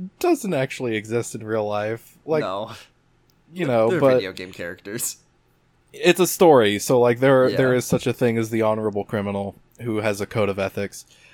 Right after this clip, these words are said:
Speaker 1: but they kinda go about it in different ways, uh, just, just due to their differing personalities. Like, they both kinda have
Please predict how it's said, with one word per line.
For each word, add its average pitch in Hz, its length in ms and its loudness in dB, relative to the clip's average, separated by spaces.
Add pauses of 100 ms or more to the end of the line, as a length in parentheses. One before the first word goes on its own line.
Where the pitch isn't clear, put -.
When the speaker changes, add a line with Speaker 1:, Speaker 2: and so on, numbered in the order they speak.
(240)
Speaker 1:
but 113 300 4
they 123 300 4
kinda 143 280 -2
go 107 200 2
about 101 300 0
it 98 100 -4
in 101 140 -6
different 95 320 -12
ways, 101 600 -4 (640)
uh, 95 280 -2 (1700)
just, 127 320 -2 (180)
just 135 260 -2 (480)
due 127 240 2
to 117 80 2
their 110 140 4
differing 101 480 -2
personalities. 98 840 -6
Like, 120 140 -2
they 160 100 0
both 180 220 0
kinda 139 260 -2
have 120 300 0